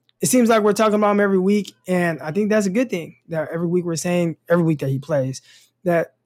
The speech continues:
hey, he, he's a winner for the day, and this, this is, uh,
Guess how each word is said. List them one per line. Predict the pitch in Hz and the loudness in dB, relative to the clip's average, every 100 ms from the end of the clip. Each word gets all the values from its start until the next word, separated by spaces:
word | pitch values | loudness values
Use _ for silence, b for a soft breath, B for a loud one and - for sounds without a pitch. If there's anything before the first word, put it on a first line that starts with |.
| _ | _
hey, | 165 190 156 - _ | -2 -2 -2 -8 _
he, | 160 196 | 0 0
he's | 165 190 | 2 0
a | 170 | 2
winner | 180 170 | 0 -2
for | 160 | -2
the | 147 | -4
day, | 151 139 | -4 -4
and | 135 | -4
this, | 156 - _ _ | -8 -10 _ _
this | 151 156 | -10 -8
is, | 151 147 | -8 -6
uh, | 139 | -6